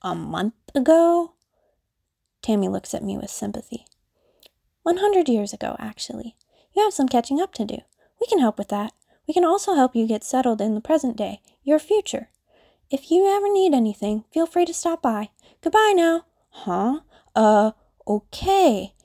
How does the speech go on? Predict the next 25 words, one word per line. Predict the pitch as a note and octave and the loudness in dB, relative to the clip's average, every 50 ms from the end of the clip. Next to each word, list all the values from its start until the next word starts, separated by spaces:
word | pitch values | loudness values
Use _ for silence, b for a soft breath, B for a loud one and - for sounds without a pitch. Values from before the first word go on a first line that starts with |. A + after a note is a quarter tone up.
| _ _ _ _ _ | _ _ _ _ _
Tammy | - - - G#3+ A3+ A3+ G#3+ | -14 -6 -2 0 0 0 -2
shuts | - - G3+ - - | -2 -6 -8 -8 -6
the | - F#3+ | -6 -4
door | G3+ F#3+ F#3 F3+ | -2 -2 -2 -2
in | F#3 F#3+ | -2 -4
my | F#3 G3 | -6 -6
face. | G3 - G#3+ G3 - - - - - - _ b b b b b b b | -6 -4 -4 -4 -4 -6 -12 -16 -16 -18 _ b b b b b b b
While | A#3 B3+ | 0 2
we | B3+ B3 A3+ | 2 4 2
were | G#3+ F#3+ | 0 -2
talking, | - - - D4+ E4 - - A3 - A#3 - _ _ _ _ | -4 -6 -6 -4 -6 -6 -6 -12 -12 -12 -14 _ _ _ _
I | - A3 | -8 -6
got | G#3+ A3 G3+ G3+ - G3+ | -4 -4 -4 -6 -4 -4
led | G3 G3+ G3+ | -4 -4 -2
outside. | G#3 - - - - - - - - - - - _ _ _ _ _ _ _ _ _ _ _ _ _ _ _ _ - | -4 -6 -8 -8 -6 -6 -4 -4 -6 -10 -12 -18 _ _ _ _ _ _ _ _ _ _ _ _ _ _ _ _ -6
I | |
sit | B3+ - D#4+ D4+ | -2 0 2 2
on | D4+ C#4 B3 | 2 2 2
a | A3+ | 2
bench | G#3 G3+ G3+ G3+ G3+ - - | 0 -2 -4 -6 -6 -10 -12
that's | - G3 - | -14 -16 -14
close | - - G3 G3 - - | -10 -8 -8 -8 -8 -10
to | - - | -12 -10
the | - F#3+ | -10 -8
building. | F#3+ F#3+ F#3+ G3+ - A3+ - | -6 -6 -8 -8 -12 -16 -18